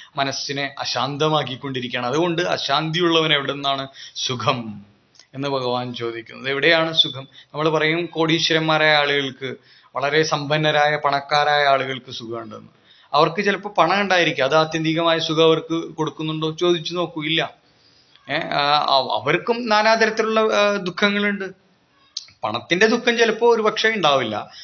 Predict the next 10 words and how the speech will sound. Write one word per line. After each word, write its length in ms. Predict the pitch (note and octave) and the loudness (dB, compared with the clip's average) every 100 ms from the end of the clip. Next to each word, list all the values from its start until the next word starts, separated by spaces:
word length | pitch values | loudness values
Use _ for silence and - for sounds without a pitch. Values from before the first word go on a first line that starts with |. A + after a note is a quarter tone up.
| - C3+ | -12 -2
മറിച്ച് 300 | C3 C3+ F#3+ | -2 2 0
അവർക്ക് 260 | F#3+ F#3+ | 0 -4
വേറെ 200 | G3+ G3 | -4 -2
ശാരീരിക 640 | G3+ D#3 C#3 C3+ D3 F#3 G3 | 0 2 2 2 2 0 2
ക്ലേശങ്ങൾ 420 | F#3+ F#3+ F#3+ G3 | -2 0 -4 -4
ഉണ്ടായിരിക്കും. 500 | F#3 F3+ F3 E3 - | -4 -2 -4 -6 -12
ഒരുപാട് 400 | A2+ A#2 B2+ D#3 | -8 -2 0 0
ഭക്ഷണം 480 | F3 E3 - E3+ F#3 | 0 0 -2 -4 0
കഴിക്കാൻ, 480 | F#3+ F3+ F#3+ E3+ F3 - - - | 0 2 2 2 0 -14 -20 -16
ആ, 80 | - | 0